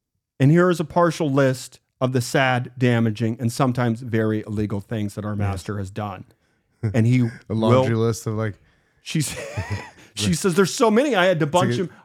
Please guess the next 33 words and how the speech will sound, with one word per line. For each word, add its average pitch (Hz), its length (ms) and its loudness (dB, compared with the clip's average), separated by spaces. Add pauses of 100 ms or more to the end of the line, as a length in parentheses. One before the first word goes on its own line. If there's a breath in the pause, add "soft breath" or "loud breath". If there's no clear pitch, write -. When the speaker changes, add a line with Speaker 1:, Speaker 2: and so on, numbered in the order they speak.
Speaker 1:
I 175 60 0
had 175 80 4
to 170 60 4
Speaker 2:
it's 147 60 0
a - 20 -8
Speaker 1:
bunch 214 320 4
them 185 200 0
into 190 240 0
categories." 175 880 0
Speaker 2:
<laughs> - 20 -8
She's 139 200 -2
C 131 220 -4
V 120 180 0
S 120 400 -4
receipt. 123 560 -4 (720)
It's 110 100 -6
just 123 240 -2
like 120 260 0
a, 107 280 -4 (500)
um, 95 560 -8 (1000)
Speaker 1:
It's 135 200 0
a 139 60 0
list. 110 500 -6
Speaker 2:
Yeah, 120 220 0
yeah, 104 180 -2
yeah. 85 160 -6 (120)
Speaker 1:
So 131 480 0 (1040)
the 135 180 -4 (100)
email 190 380 2
contained 127 640 0 (100)
many 135 300 2
complaints. 113 580 -4
Speaker 2:
Racketeering. 123 640 0